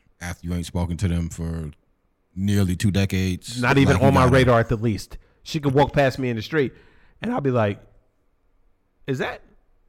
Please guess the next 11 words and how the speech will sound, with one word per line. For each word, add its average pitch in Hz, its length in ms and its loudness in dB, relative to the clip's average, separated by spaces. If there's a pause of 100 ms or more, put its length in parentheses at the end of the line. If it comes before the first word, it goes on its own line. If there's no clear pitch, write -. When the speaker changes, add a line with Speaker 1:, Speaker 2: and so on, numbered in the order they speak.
(320)
Speaker 2:
I 254 180 0
wouldn't 196 180 0
even 123 140 0
notice. 104 400 -10 (1160)
Speaker 1:
Yeah, 90 160 -2
at 82 80 -4
that 104 180 0
point, 85 380 -2
you 95 60 -2
just 90 260 -4
gotta, 78 400 2